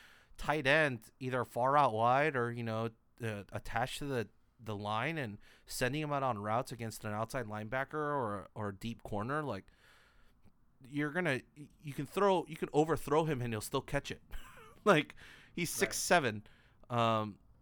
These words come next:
Speaker 1: and then Jermaine Terry is just a force of nature, you know, like, you, you think,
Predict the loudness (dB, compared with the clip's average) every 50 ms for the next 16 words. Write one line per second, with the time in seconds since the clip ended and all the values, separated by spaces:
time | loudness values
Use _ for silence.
0 | -8 -4 -2 0 0 0 0 0 -2 -2 -2 -4 -6 -4 -2 -2 0 0 0 -2
1 | -2 -6 -8 -8 -8 -8 -4 -4 -4 -4 -4 -6 -8 -6 -6 -6 -6 -6 -6 -6
2 | -6 -8 -12 -14 -18 -20 -20 -20 -20 _ -20 -20 -20 -16 -12 -10 -8 -8 -8 -8
3 | -6 -6 -6 -6 -6 -10 -18 -20 -20 -20 -20 -20 -20 -20 -20 -20 -20 -20 -20 -14
4 | -6 -2 0 0 0 0 -2 -4 -6 -6 -4 -4 -2 -2 -2 -4 -6 -12